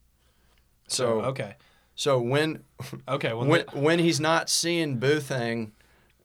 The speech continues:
Speaker 2: uh, "I'll give him the occasional topper just to make him feel good."
Speaker 1: Yeah, well, <laughs> this guy's really craving a beach. He's really,
Speaker 2: "It's
Speaker 1: really
Speaker 2: all fun and games, nothing serious.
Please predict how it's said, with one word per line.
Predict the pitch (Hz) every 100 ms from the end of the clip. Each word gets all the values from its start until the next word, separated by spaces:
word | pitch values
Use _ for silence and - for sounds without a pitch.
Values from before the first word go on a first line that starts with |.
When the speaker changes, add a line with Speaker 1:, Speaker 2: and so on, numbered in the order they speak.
| -
Speaker 2:
uh, | 120 117 110 104 98 - - - _ _ _ _
"I'll | 120
give | 127 151
him | 175 160
the | 160
occasional | 151 156 147 151 151 123
topper | 131 127 135 98 95
just | 113 -
to |
make | 120 120 117
him |
feel | 98 131 131
good." | 117 98 107
Speaker 1:
Yeah, | 143
well, | 117
<laughs> | 127 147 - 151
this | 131
guy's | 131 123
really | 131 113
craving | - - 131 127 120
a | 101
beach. | 110 113 110 101 - -
He's | 139 131
really, | 127 127 - - -
Speaker 2:
"It's | 156 139
Speaker 1:
really | 165
Speaker 2:
all | 165
fun | - 170 160
and | 139
games, | 120 135 143 135
nothing | 127 127 135 135
serious. | - 113 117 131 139 -